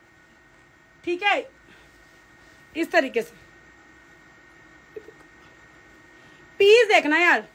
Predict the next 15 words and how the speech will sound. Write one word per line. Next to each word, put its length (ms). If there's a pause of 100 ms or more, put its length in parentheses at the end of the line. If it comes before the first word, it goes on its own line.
(340)
बस 200
अपनी 240
नजरें 320
मत 180
हटाना 320
पीस 240
से, 260 (440)
मेरे 260
से 140
हटा 340
लेना, 320
पीस 320
से 160
मत 180
हटाना, 460